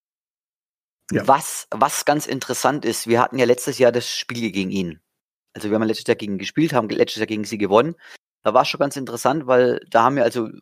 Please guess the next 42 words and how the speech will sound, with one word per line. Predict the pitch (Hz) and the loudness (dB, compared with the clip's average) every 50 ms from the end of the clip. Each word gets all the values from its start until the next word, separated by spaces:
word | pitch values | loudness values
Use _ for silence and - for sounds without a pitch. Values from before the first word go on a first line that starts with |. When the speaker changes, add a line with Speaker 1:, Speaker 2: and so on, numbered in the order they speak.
| _ - | _ -20
Speaker 2:
Base, | - 98 - 131 123 143 175 - - 123 | -12 0 4 4 4 4 4 2 2 4
also | 123 117 | 4 4
das, | 110 123 - | 4 2 0
was | 123 117 110 | -2 -2 0
wir | 117 117 | 0 -2
jetzt | 117 - - | -2 -2 -2
grad | - 120 110 - | 0 0 0 2
fast | - 120 110 - - - | 2 0 0 0 -4 -4
zwanzig, | - 120 123 123 120 117 | 0 2 2 2 0 -4
dreißig | - 107 107 131 123 - - | -4 -2 0 0 0 -2 -2
Mal | 127 117 110 | -4 -4 -2
gegen | 113 113 | -2 -4
die | 110 107 | -6 -2
Titans | - 117 - - 117 | 0 0 -2 -2 -4
gespielt | - 135 123 123 120 | -8 -10 -4 -2 -2
haben, | 117 113 | 0 -2
unsere | 110 - 110 - | -4 -8 -6 -2
Base-Defense, | - 110 120 - - - 143 - - 131 127 - - - - - _ _ _ _ _ _ _ _ | -2 -2 -2 -4 -6 -10 -8 -4 -4 -4 -6 -8 -12 -18 -20 -20 _ _ _ _ _ _ _ _
haben | - 113 120 | 0 4 6
wir | 123 | 8
überhaupt | 120 131 - | 8 6 6
nicht | - 165 - | 2 -2 -4
gespielt | - - - - 156 147 | -6 -8 -6 -6 -2 0
gehabt | - 151 139 139 - - | 2 4 4 2 2 0
und | 120 | -2
wir | 110 117 | 0 2
haben | 120 113 110 | 2 2 2
tatsächlich | 127 120 - - 139 131 120 - - - 117 117 | 2 0 0 0 -6 -8 -8 -10 -8 -6 -2 2
neunundzwanzig | 117 123 156 175 - - 135 135 127 131 123 | 2 2 2 2 0 -2 -2 -4 -2 -4 -2
Mal | 131 131 127 | 2 2 2
aus | 113 117 - | 2 2 0
der | - 117 | -2 -4
Standard-Nickel, | 110 - 120 127 151 175 165 170 170 170 175 175 170 - _ _ _ _ - | 0 2 2 2 2 2 2 2 2 2 2 0 0 -2 _ _ _ _ 0
äh, | - 139 143 143 143 | 2 4 4 4 2
gespielt | 143 147 - - - 151 139 | 0 -4 -8 -8 -8 -8 -4
gehabt | - 151 - - | -2 -2 -2 0
und | 123 120 | 0 2
neunundzwanzig | 113 117 127 139 131 - - 120 120 120 120 117 | 2 4 2 2 0 0 -2 -2 -2 -2 -4 -2
Mal | 120 120 | -2 0
aus | - 107 - | 0 0 -2
der | - 98 | -2 -2
Dime | 90 104 92 95 95 101 92 | 0 0 0 0 -2 -4 -4